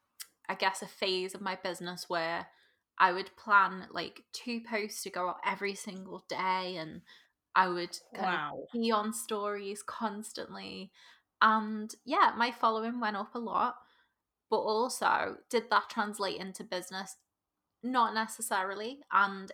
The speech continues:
Speaker 1: it's just not a sustainable thing for a lot of people. Like, that's a lot of work to do if it's just you. And I've got a friend who, I think she's got about five hundred Instagram followers. She doesn't come on that often,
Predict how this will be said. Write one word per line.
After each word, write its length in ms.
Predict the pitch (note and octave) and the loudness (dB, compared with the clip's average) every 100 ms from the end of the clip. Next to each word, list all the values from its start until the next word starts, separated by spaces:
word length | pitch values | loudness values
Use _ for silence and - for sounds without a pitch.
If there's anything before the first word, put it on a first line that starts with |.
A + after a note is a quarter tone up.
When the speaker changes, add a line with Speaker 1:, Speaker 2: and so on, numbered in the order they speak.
| - | -6
Speaker 1:
it's 160 | A#3 | -4
just 160 | D4 - | -4 -2
not 160 | - | 0
a 60 | C#4 | 0
sustainable 680 | - - A#3+ G#3 A3+ A3+ A#3 | -2 -4 -2 -2 0 0 0
thing 340 | - F3+ F#3+ | -4 -8 -10
for 140 | - G#3 | -6 -4
a 40 | |
lot 140 | F#3+ G3+ | -2 -4
of 60 | |
people. 220 | A3 G#3 | -8 -4
Like, 160 | G3+ G3 | -4 2
that's 260 | F#3 - A3 | 2 2 -4
a 40 | |
lot 220 | G3+ G3 | -4 -4
of 140 | F#3+ F3 | -4 -4
work 440 | E3+ E3 E3+ - | -2 0 -2 -8
to 120 | - | -12
do 340 | F3+ D#3+ F3 G3 | -6 -4 -4 -6
if 140 | E3+ | -10
it's 220 | F3+ - - - | -10 -12 -18 -10
just 400 | E3 D#3+ - - | -8 -8 -8 -6
you. 300 | D#3+ G#3+ B3+ | -4 -6 -6
And 300 | - G3 F#3+ - _ - _ _ - | -6 -6 -8 -14 _ -20 _ _ 6
I've 220 | A3+ - | 8 8
got 200 | C#4+ A#3 | 4 4
a 40 | A3+ | 2
friend 420 | - G3 G#3 A3+ | 2 2 0 -8
who, 480 | - G3 F3+ E3 - _ _ _ _ G#3 | -6 -4 -4 -6 -10 _ _ _ _ -4
I 60 | |
think 180 | G#3 G#3+ | -2 -4
she's 180 | - C#4 | -4 -4
got 200 | B3 A#3+ | 0 0
about 300 | B3+ B3+ - | 2 0 0
five 260 | - F#3 G3 | -2 -2 -2
hundred 480 | G3+ G3 G3 G3 F#3+ - - | -8 -10 -8 -8 -8 -10 -8
Instagram 560 | G3 - F#3 F#3 F#3 | -6 -8 -4 -4 -4
followers. 440 | - F#3 F3+ F3 - | -2 0 0 -2 -4
She 160 | - | -4
doesn't 300 | G#3+ A3+ A3+ | -2 0 -2
come 120 | A#3 G#3 | -2 -4
on 160 | F#3 | -2
that 160 | E3+ - | 0 0
often, 640 | - E3 - E3 D#3+ D#3+ | -2 -6 -4 -2 -2 -6